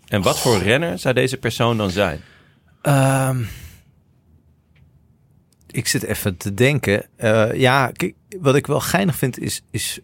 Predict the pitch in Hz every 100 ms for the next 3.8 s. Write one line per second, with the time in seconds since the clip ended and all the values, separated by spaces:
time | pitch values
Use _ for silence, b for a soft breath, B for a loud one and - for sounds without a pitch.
0 | _ - 131 117 98 127 - 185 180 -
1 | 180 180 101 160 151 - 139 - - 196
2 | - 127 - - 170 220 180 - 147 -
3 | 180 - 123 185 107 87 - -